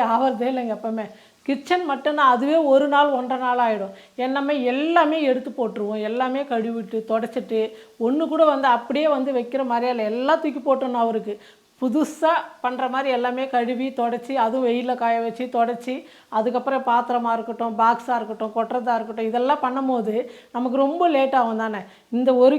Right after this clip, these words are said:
கிச்சன் மட்டுமே பாருங்களேன், எங்களுக்கு நைட் ஆகிடும். நைட்டும் வந்து டின்னர் நாங்க செஞ்சு முடிக்கிறது, சாப்பிட்றதுக்குள்ள அவ்வளோ நேரம் ஆகும் இந்த வேலை. அதுக்கு இடையில வந்து நம்ம மாடியில வந்து கொஞ்சம் ஆடி மாசம், ஆடி பதினெட்டு போனாவே விதை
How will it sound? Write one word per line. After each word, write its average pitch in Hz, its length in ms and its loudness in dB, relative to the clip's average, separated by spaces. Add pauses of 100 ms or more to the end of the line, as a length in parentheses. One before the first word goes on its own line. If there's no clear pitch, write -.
கிச்சன் 330 360 -2
மட்டுமே 277 360 -2
பாருங்களேன், 240 420 0
எங்களுக்கு 220 360 -2
நைட் 262 320 0
ஆகிடும். 240 320 0
நைட்டும் 294 360 2
வந்து 262 260 0
டின்னர் 254 360 0
நாங்க 233 180 0 (100)
செஞ்சு 254 280 -2
முடிக்கிறது, 247 400 -6 (380)
சாப்பிட்றதுக்குள்ள 269 800 2
அவ்வளோ 254 320 4
நேரம் 262 240 2
ஆகும் 220 320 -4
இந்த 202 180 -8
வேலை. 214 200 -2 (120)
அதுக்கு 220 240 -4
இடையில 302 280 0
வந்து 247 200 -4
நம்ம 214 240 -6
மாடியில 233 380 -2
வந்து 220 200 -6 (420)
கொஞ்சம் 208 260 -2
ஆடி 262 240 0
மாசம், 226 400 -4
ஆடி 240 160 0 (100)
பதினெட்டு 220 400 -4
போனாவே 208 340 -4
விதை 220 180 -2